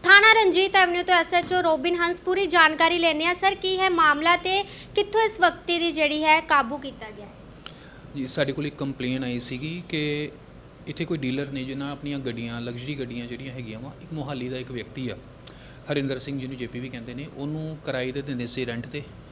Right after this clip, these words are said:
Speaker 2: ਤੇ ਉਹ ਇੱਕ ਮਹੀਨੇ ਬਾਅਦ ਜੋ ਉਹਨਾਂ ਦੇ ਪੈਸੇ ਬਣਦੇ ਸੀਗੇ ਰੈਂਟਲ, ਉਹਨੂੰ ਦਿੰਦਾ ਸੀਗਾ। ਦੋ ਤਿੰਨ ਮਹੀਨਿਆਂ ਤੋਂ ਇਹਨੇ ਜਿਹੜੀਆਂ ਗੱਡੀਆਂ ਸੀਗੀਆਂ, ਉਹਨਾਂ ਨੂੰ ਰਿਸਪੌਂਸ ਤੇ ਪੈਸੇ ਦੇਣੇ ਬੰਦ ਕਰ ਦਿੱਤੇ ਤੇ ਗੱਡੀਆਂ ਗਾਇਬ ਕਰਤੀਆਂ। Further ਇਨਵੈਸਟੀਗੇਸ਼ਨ 'ਚ ਸਾਨੂੰ ਪਤਾ ਲੱਗਾ ਕਿ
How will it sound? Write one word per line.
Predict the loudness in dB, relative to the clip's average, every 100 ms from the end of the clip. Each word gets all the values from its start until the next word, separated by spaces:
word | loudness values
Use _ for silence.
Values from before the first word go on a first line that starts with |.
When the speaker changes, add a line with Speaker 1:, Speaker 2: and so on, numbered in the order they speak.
| -20 -20 -14 -4
Speaker 2:
ਤੇ |
ਉਹ | -2 0 -2 -8 -10
ਇੱਕ | -8 -6
ਮਹੀਨੇ | -4 -4 -4 -4
ਬਾਅਦ | -2 0 -2
ਜੋ | -2 -2
ਉਹਨਾਂ | -2 -4
ਦੇ | -6
ਪੈਸੇ | -4 -4 -4
ਬਣਦੇ | -6 -6
ਸੀਗੇ | -6 -6 -6
ਰੈਂਟਲ, | -8 -8 -10
ਉਹਨੂੰ | -8
ਦਿੰਦਾ | -10 -10 -10
ਸੀਗਾ। | -12 -14 -16 -18 -20 -20 -16 -2
ਦੋ | 0
ਤਿੰਨ | 0 0
ਮਹੀਨਿਆਂ | 0 -2 -2 -2
ਤੋਂ | -4
ਇਹਨੇ | -4
ਜਿਹੜੀਆਂ | -4 -4 -4
ਗੱਡੀਆਂ | -4 -4 -4
ਸੀਗੀਆਂ, | -4 -4 -6 -6
ਉਹਨਾਂ | -6
ਨੂੰ | -6
ਰਿਸਪੌਂਸ | -6 -6 -6 -6 -6 -8
ਤੇ | -8
ਪੈਸੇ | -8 -6
ਦੇਣੇ | -8 -8
ਬੰਦ | -8 -10
ਕਰ | -8 -10
ਦਿੱਤੇ | -10 -12
ਤੇ | -8
ਗੱਡੀਆਂ | -6 -6 -6
ਗਾਇਬ | -8 -8 -12
ਕਰਤੀਆਂ। | -14 -14 -16 -18 -18 -18 -20 -20 -6 -2
Further | 0
ਇਨਵੈਸਟੀਗੇਸ਼ਨ | 0 0 0 0 -2 -4 -4
'ਚ | -6 -6
ਸਾਨੂੰ | -6 -6 -4
ਪਤਾ | -4 -4
ਲੱਗਾ | -4 -8
ਕਿ | -8